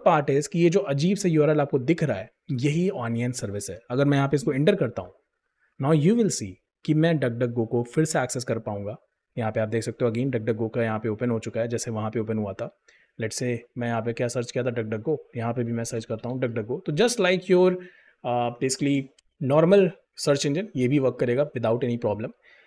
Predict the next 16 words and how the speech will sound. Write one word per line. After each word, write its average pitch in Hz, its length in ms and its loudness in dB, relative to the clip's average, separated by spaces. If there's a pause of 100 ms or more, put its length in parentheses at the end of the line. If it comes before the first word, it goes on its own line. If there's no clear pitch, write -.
(200)
But 139 160 4
the 160 140 4 (100)
thing 208 200 4
is 123 180 2 (280)
कि 196 80 0
ये 170 300 4 (120)
है 139 100 -2
आपकी 113 380 -4
हिडन 113 220 -4
सर्विस। 95 540 -8 (240)
Okay, 139 220 0
this 160 180 0
is 170 80 2
hidden 131 320 -2
in 113 120 0
nature। 98 280 -8